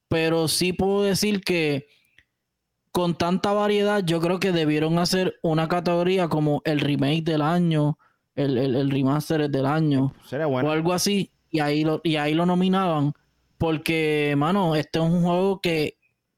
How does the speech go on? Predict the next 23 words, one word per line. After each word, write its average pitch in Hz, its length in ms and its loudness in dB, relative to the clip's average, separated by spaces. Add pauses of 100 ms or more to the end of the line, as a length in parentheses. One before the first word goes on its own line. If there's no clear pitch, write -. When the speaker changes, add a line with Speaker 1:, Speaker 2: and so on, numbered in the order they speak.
(120)
Speaker 1:
narra-, 160 500 0
narrativamente 160 1040 0
es 180 160 -4
igualito 175 600 0
al 175 100 -2
primer, 160 380 0
al, 160 160 0
al 156 140 0
anterior, 156 500 -2 (220)
es 143 100 -2
el 165 80 0
mismo 170 260 2
juego. 156 400 0 (300)
Obviamente, 160 720 -2 (100)
la 143 140 -2
gráfica, 147 420 0
la 139 80 0
mecánica 151 460 0
y 156 100 0
el 147 100 0
juego 147 220 0
está 151 260 -10
espectacular. 160 1040 -6